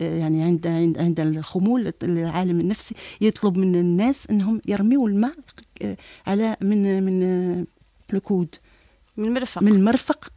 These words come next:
Speaker 1: إلى ال-، أطراف اليدين.
Speaker 2: مهم.
Speaker 1: هذه يجدد، يجدد بعض من النشاط.
Speaker 2: يعني في حالات العلاج نفسي،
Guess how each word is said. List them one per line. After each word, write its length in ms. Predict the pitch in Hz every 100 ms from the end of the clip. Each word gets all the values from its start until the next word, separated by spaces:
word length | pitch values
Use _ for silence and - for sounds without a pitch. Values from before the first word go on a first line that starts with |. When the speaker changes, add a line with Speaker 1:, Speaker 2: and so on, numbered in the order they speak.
| -
Speaker 1:
إلى 300 | 226 240 262 -
ال-، 420 | 185 190 185 185
أطراف 420 | 185 208 233 -
اليدين. 440 | 185 165 165 156 156
Speaker 2:
مهم. 260 | 202 190 185 - -
Speaker 1:
هذه 380 | 190 214 254 202
يجدد، 800 | 196 226 220 208 170 165 127 120
يجدد 460 | 175 233 - 196
بعض 260 | 180 208 185
من 120 | 175
النشاط. 460 | 175 160 - 127 127
Speaker 2:
يعني 200 | 214 247
في 120 | 247
حالات 360 | 254 269 302 285
العلاج 500 | 220 240 269 208 214
نفسي، 320 | 226 - -